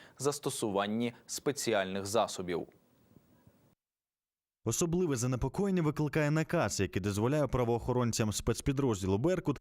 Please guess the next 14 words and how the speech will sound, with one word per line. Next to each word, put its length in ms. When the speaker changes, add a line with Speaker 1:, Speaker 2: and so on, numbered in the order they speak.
Speaker 2:
під 140
час 200
виконання 460
наказів 400
використовувати 680
не 100
тільки 320
фізичну 540
силу 280
та 100
спеціальні 520
засоби, 460
але 180
й 80